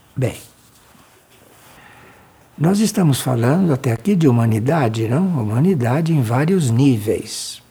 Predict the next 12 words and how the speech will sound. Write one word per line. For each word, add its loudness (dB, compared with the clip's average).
Agora, -4
existe 0
humanidade -2
ou 2
humanidades, -2
humanidades 0
em 2
vários 0
planetas, -4
e 4
essas 2
humanidades 2